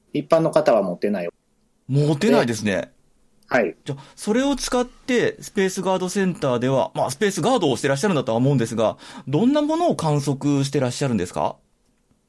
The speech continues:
Speaker 1: はい、ここでは、えーっと、スペースデブリの観測と、
Speaker 2: はい。
Speaker 1: えーっと、小惑星の観測、この二つをやっていま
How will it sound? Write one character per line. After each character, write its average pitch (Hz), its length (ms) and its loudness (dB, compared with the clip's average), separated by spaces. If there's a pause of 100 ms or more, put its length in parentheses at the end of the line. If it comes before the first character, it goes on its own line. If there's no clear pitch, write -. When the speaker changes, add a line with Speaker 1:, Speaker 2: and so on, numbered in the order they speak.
(280)
Speaker 1:
は 190 80 6
い、 - 60 0
こ 170 120 2
こ 220 160 4
で 233 120 6
は、 170 300 6
え 127 160 4
ー 120 80 -2
っ - 40 -20 (160)
と、 120 460 4
ス - 100 -8
ペ 202 140 4
ー - 20 4
ス 202 140 -2
デ 202 120 4
ブ 180 120 0
リ 123 80 2
の 107 100 0
観 - 160 -6 (320)
測 92 180 -8
と、 131 480 2
Speaker 2:
は 135 160 -4
い。 113 40 0
Speaker 1:
え 117 60 2
ー - 20 0
っ 101 40 -2
と、 110 80 -4
小 160 180 2
惑 170 160 0
星 110 120 -4
の 98 80 -2
観 92 180 -6
測、 - 140 -18 (120)
こ 165 120 -4
の 175 100 0
二 170 220 -2
つ 170 140 -4
を 101 220 2
や 90 100 -8
っ - 120 -20
て - 80 -8
い 73 40 -8
ま - 120 -18